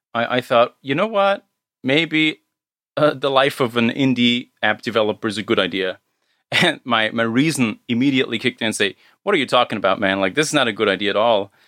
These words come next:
You, you make a pretty decent living. You have a family and a home to take care of. Don't do that." But it, it kept, it kept just, you know, popping up in my head. And eventually it was, it was almost as if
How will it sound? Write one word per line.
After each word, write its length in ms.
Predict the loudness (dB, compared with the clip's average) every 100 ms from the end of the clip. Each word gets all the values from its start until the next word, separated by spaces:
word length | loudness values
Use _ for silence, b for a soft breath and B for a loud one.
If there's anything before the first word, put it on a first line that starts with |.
| b -14
You, 100 | -4
you 140 | 0
make 320 | 2 0 -2 -10
a 60 |
pretty 220 | -4 -2 0
decent 300 | -2 -2 -2
living. 420 | 0 2 0 0
You 80 | -2
have 140 | -4
a 60 | -4
family 440 | -2 0 0 -2
and 80 | 0
a 60 | 2
home 420 | 2 2 0 -4 b b
to 100 | -8
take 220 | -4 -4
care 220 | 0 2
of. 140 | 2 2
Don't 240 | -2 -2
do 160 | 0 2
that." 380 | 0 -2 _ _ b b b b 0
But 160 | 0 2
it, 120 | -2
it 160 | -8
kept, 600 | -2 0 0 -2 _ -20 _ -8
it 120 | -2
kept 200 | -4 -2
just, 360 | -2 -2 -4
you 60 | -2
know, 280 | 2 0 -2 _ _ _ _ _ _ -2
popping 360 | 0 0 0
up 180 | -2 0
in 60 | 0
my 160 | 0 2
head. 260 | 2 2
And 120 | 0
eventually 460 | 0 -2 -2 0 0
it 100 | 2
was, 380 | 2 2 0 -14 _ _ _ _ _ -10
it 80 | -2
was 200 | 0 4
almost 380 | 4 2 -2
as 160 | -4 0
if 320 | 0 -2 -20